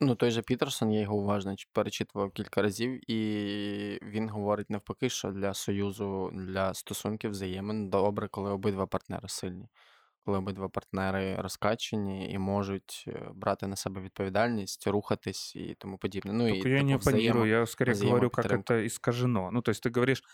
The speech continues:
Speaker 2: почему девушка влюбляется в холодного или в такого, в мужчину? Вот я пример, пример привёл. Почему?
Speaker 1: Тобто, да, це те, що вона не відбудувала. Окей, тоді вернемося до відщеплення. А, ти цю ідею пояснив, чи є ще що допояснити?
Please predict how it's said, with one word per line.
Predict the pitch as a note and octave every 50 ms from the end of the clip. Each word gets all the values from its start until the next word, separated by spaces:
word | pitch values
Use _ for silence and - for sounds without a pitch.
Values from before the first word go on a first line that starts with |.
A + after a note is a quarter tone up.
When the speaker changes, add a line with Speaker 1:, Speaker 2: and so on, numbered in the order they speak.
| - - _ _
Speaker 2:
почему | C3+ - - - B2+ C#3+ D#3 D3+ B2+ A#2+ A#2 A2+ A2+
девушка | A#2 B2+ C3 B2 - - B2 G#2+
влюбляется | G#2+ G#2+ G#2+ A2+ A2+ A2 A2 G#2 - - A2+
в | -
холодного | - - A2+ A2 C3 C#3 C3 B2 A2+ G#2+ G#2 G#2
или | G#2 G#2 G2+
в | G2+ G2+ -
такого, | - G2+ - - G#2 G2+ F#2+ F#2+ F#2+ F#2 F#2+ G2+
в | A2 G#2
мужчину? | G#2+ G#2 - - G#2 G2+ G2+
Вот | G2+ A#2+
я | A#2
пример, | A2 - A#2+ A2 A2 G#2+ A2+ - _ _
пример | - A#2+ A2+ G2 F2+ - _
привёл. | - F#2 - G2 G2 G#2 - _ _
Почему? | A2+ - A2+
Speaker 1:
Тобто, | - G2+ A#2+ A#2+ A2+ A2
да, | A2 G#2+ A2 G#2 G2+
це | - - - G2+
те, | - - G#2+ G#2
що | - - A2
вона | G#2+ G#2 G#2
не | G#2 G#2 G#2 G#2
відбудувала. | G2+ G2 F#2+ G2 G2 G2 F#2+ F#2+ F#2 F#2 F#2 -
Окей, | A2 - - G#2 G2
тоді | - - F#2+ F#2 A2+ A#2
вернемося | A2+ A2 A2+ A2+ A2+ A2 A2 - - A2 - F#2+ F#2+ G2 F#2
до | G2 - F#2+
відщеплення. | F#2+ F#2+ - - - C#3+ D#3 F3 - F#3 D#3+ C#3 B2+ A#2+ B2+ _ - - - - - - - _
А, | - - G2 F#2+ F#2+
ти | - - A#2
цю | - - A#2
ідею | A2 G#2 A2 A#2 B2 A#2+ A2 -
пояснив, | - A#2 A2 G#2+ - - - C#3 E3 E3+ -
чи | - - G#2
є | G2+ G#2 G#2
ще | - - - - G#2
що | - - - G2+
допояснити? | G2+ F#2 - - - - - - - -